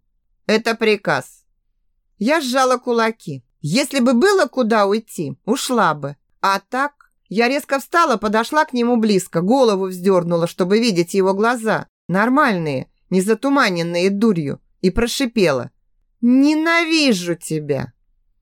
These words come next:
Следующий час, пока мы шли к Сан-Сити,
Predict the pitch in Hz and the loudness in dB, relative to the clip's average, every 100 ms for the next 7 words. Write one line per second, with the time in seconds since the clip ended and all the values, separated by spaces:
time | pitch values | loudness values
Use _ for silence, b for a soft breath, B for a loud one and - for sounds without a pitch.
0 | _ _ _ _ _ _ - 254 311 294 | _ _ _ _ _ _ -4 0 2 0
1 | 285 320 311 392 392 - 233 240 220 233 | 0 -2 0 0 0 -2 -2 0 0 -2
2 | 269 226 - - 214 185 - 208 170 - | -2 -2 -2 -2 -2 -2 -6 -6 -6 -8
3 | 156 | -16